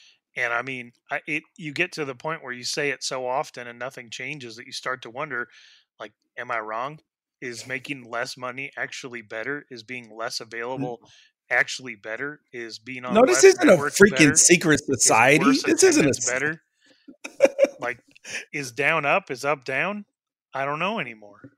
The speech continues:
Speaker 2: No, I, I know. I see it. Um, all right. So <sighs> we just found out as well, Washington versus Oregon is canceled. Okay. Another Pac-twelve game canceled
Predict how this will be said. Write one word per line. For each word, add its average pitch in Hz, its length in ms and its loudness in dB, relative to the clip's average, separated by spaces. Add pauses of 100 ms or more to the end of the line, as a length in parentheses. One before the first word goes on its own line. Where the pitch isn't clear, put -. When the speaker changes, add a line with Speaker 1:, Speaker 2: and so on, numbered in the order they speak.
(640)
Speaker 2:
No, 123 240 6
I, 165 340 8 (120)
I 139 160 6
know. 82 300 0 (180)
I 123 220 4
see 131 320 4
it. - 140 -12 (380)
Um, 123 720 6 (100)
all 139 80 8
right. 104 300 6
So 139 420 12 (880)
<sighs> - 720 2
we 135 140 4
just 165 320 8
found 156 260 8
out 131 180 12
as 117 140 4
well, 107 380 8 (260)
Washington 139 520 8
versus 120 320 6
Oregon 104 340 4
is 92 120 -4
canceled. - 420 -12 (460)
Okay. 107 480 8 (380)
Another 139 340 6
Pac-twelve 120 640 4
game 101 240 2
canceled 95 500 -4